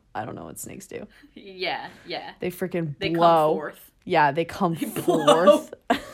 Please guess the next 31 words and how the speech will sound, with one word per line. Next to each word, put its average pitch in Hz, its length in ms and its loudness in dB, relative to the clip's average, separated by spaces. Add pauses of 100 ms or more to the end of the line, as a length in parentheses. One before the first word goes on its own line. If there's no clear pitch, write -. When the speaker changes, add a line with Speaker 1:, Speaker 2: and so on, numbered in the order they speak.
(240)
Speaker 2:
They 202 140 -2
goosh. 180 600 -8
Speaker 1:
They 214 180 2
goosh. - 720 4
Oh. 226 480 8 (1300)
And 190 760 4
then, 165 420 2 (280)
you 160 140 -10
know, - 200 -14 (380)
chaos 123 360 -4
ensues. - 340 -14
Speaker 2:
And 196 120 -8
then 185 100 -10
they 180 100 -6
do 175 160 -8
their 147 120 -6
thing. 151 260 -14
So - 120 -10
you 269 100 -4
think 320 120 -4
it's 311 100 -8
gonna 269 140 -6
be 247 80 -6
a 214 40 -8
bunch 220 160 -6
of - 160 -12
baby 156 300 -6
snakes, - 400 -18
like, 156 140 -10
little 156 320 -6
guys? - 540 -12